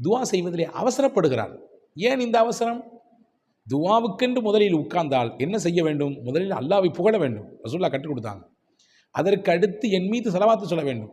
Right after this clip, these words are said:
அதற்கடுத்து அவருடைய தேவையை கேட்க வேண்டும். அதே போன்று முடிக்கிற பொழுது என் மீது ஸலவாத்து சொல்ல வேண்டும். இறுதியாக அல்லாஹ்வை புகழ்ந்து உங்கள் துஆவை முடிக்க வேண்டும்.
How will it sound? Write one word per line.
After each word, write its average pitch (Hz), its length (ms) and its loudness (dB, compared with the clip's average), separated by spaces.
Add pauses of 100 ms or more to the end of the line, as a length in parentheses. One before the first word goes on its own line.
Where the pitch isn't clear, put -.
அதற்கடுத்து 208 540 -2
அவருடைய 240 300 2
தேவையை 185 300 4
கேட்க 139 260 -4
வேண்டும். 98 280 -10 (1300)
அதே 269 260 2
போன்று 226 380 2
முடிக்கிற 240 260 2
பொழுது 147 580 2 (100)
என் 151 180 0
மீது 214 180 -2
ஸலவாத்து 190 380 2
சொல்ல 147 200 -2
வேண்டும். 113 260 -4 (200)
இறுதியாக 220 800 0
அல்லாஹ்வை 175 500 0
புகழ்ந்து 220 500 -4
உங்கள் 156 200 -4
துஆவை 135 300 -2
முடிக்க 110 240 -10
வேண்டும். 92 240 -14